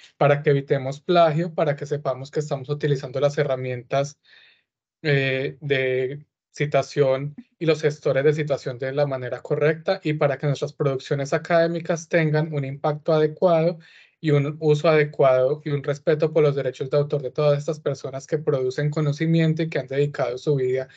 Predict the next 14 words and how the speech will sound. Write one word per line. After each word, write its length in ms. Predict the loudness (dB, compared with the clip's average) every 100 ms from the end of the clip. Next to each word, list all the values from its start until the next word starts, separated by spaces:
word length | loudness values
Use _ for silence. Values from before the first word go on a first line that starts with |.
| -20 _
y 80 | -2
se 100 | 0
han 80 | 0
incluso 300 | -2 0 0
obsesionado 580 | 2 0 0 -2 -6 -8
con 100 | -4
algunos 380 | -4 -4 -10 -6
temas. 420 | 0 0 -2 -18 _ _ -20 _ -6
Entonces, 420 | -2 0 2 2
Sergio, 320 | 4 2 4
de 80 | 2
nuevo, 400 | 4 2 0 0 2
muchísimas 600 | 0 2 0 2 2 4
gracias. 560 | 2 2 0 -6 -8